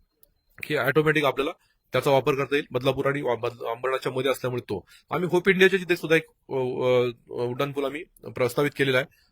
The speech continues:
त्याची पण आता एमआरडीमध्ये प्रोसेस त्या ठिकाणी चालू आहे. त्यामुळे पूर्व आणि पश्चिमेला जोडणारे हे दोन पूल झाले तर बऱ्यापैकी वाहतुकीचा लोड त्या ठिकाणी कमी होईल.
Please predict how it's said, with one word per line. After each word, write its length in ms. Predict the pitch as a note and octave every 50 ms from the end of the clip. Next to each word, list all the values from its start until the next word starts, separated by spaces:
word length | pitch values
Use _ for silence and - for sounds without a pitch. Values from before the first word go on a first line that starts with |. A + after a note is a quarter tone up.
| _ _
त्याची 180 | - C3 - D#3
पण 140 | C#3 D3+ C#3
आता 220 | C3+ C3+ C#3+ C#3
एमआरडीमध्ये 480 | C3+ C3+ C#3 C3+ C3+ C3+ C3+ C3+ C3+ C#3
प्रोसेस 440 | - A#2+ A#2 - D3 D3+ - - - _ _
त्या 100 | - B2+
ठिकाणी 220 | A#2+ A#2+ C3 C3+ C3
चालू 240 | - A#2+ A2 G#2 F#2+
आहे. 80 | D#2+ - _ _ _ _ _ -
त्यामुळे 220 | D3 E3+ F3+ -
पूर्व 180 | - F3+ G3+ A3
आणि 80 | A3 A3
पश्चिमेला 380 | A3 G3+ - - G3+ G#3 G#3
जोडणारे 340 | G3 G3 F#3+ F#3+ G3 G3+ G3+
हे 100 | G3 G3
दोन 200 | F3 G3 G3+ G#3
पूल 160 | F#3+ G#3+ G#3+
झाले 240 | F#3+ F3+ F3 D#3 C3
तर 400 | - - _ - - - - -
बऱ्यापैकी 400 | D3+ D3+ F3+ F#3+ - F#3 F#3+ F#3+
वाहतुकीचा 440 | F3 D3+ D#3+ D3 E3 E3 E3 D#3+ E3
लोड 140 | D#3 D#3 D3
त्या 80 | - D3
ठिकाणी 200 | C#3 C#3 C#3 C#3
कमी 220 | - - A#2+ A#2
होईल. 120 | G#2 F#2